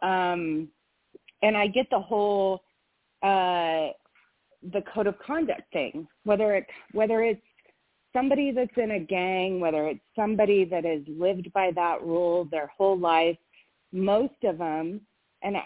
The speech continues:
and, and I'm gonna go away from, yeah, that's, that's a big thing in the gang life, the gang culture, but it's also something that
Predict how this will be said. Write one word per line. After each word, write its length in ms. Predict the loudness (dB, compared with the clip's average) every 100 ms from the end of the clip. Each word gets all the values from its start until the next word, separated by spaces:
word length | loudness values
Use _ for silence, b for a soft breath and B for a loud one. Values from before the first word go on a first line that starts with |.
| -4
and, 280 | -4 -6 -10 _ _ _ _ -4
and 120 | -2
I'm 220 | 0 2
gonna 200 | 2 0
go 220 | 2 4
away 380 | 4 4 2 0 -2
from, 500 | 0 0 -2 -4 -8 _ -4
yeah, 400 | 2 2 2 -4 -4
that's, 200 | -6 -6 _ _ _ -4
that's 220 | -4 -4 _ _ -14 -8
a 120 | -6 -8 -4
big 520 | 0 2 0 -2 -6 -8 _ _ _ _ _ _ _ _
thing 600 | 2 4 2 0 0 -2 -4
in 180 | -4 -2
the 60 | -2
gang 400 | 2 2 4 2
life, 420 | 4 4 4 2 -2
the 60 | -4
gang 340 | 0 0 0 -6 -4
culture, 680 | -4 -4 -2 0 0 -2 -8 _ -2
but 120 | 0
it's 140 | -2 -4
also 400 | 0 0 0 -6 -4
something 580 | -4 -4 -4 -4 -2 -2
that 420 | 2 4 4 0